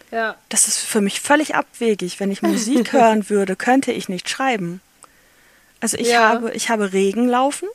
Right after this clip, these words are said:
Speaker 2: also ich habe Regensound und Gewitter laufen oder Tastengeklapper.
Speaker 1: Ach, wie witzig.
Speaker 2: Ich, ich kann nicht schreiben, <clears throat> wenn irgendwas mit Sprache läuft. Also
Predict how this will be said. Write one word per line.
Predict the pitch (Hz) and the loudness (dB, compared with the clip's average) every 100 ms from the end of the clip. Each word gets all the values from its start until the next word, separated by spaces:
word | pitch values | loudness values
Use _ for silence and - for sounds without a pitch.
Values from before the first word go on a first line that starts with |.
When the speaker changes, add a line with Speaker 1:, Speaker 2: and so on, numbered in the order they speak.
| - | -10
Speaker 2:
also | 220 208 | -8 -6
ich | 202 - | -6 -8
habe | 196 196 196 | -10 -12 -8
Regensound | 196 208 262 - 269 294 | -4 -2 0 2 2 2
und | 254 208 | 0 -4
Gewitter | 180 185 240 | -6 -4 -2
laufen | 240 247 262 302 | 0 0 -2 -4
oder | - 240 254 | -2 0 0
Tastengeklapper. | - 247 - 185 151 - 156 - - _ _ _ _ _ _ _ _ - | -2 -2 -2 -2 -6 -6 -8 -8 -14 _ _ _ _ _ _ _ _ -16
Speaker 1:
Ach, | 175 - | -14 -12
wie | 185 160 | -12 -10
witzig. | 165 - 165 - - | -12 -12 -16 -16 -12
Speaker 2:
Ich, | 196 - | -12 -10
ich | - | -4
kann | 220 262 294 | 0 2 2
nicht | 214 277 - - - - _ - - | 2 0 0 -8 -14 -14 _ -14 -6
schreiben, | - 202 220 233 262 269 285 - - | 0 4 4 4 2 2 0 -4 -16
<clears throat> | - | -4
wenn | 220 220 - | 0 0 2
irgendwas | 254 269 294 247 254 - | 4 4 4 2 0 0
mit | 240 | -4
Sprache | - 208 202 226 220 | -4 0 2 2 0
läuft. | 170 180 - | -2 -4 -8
Also | 202 | -8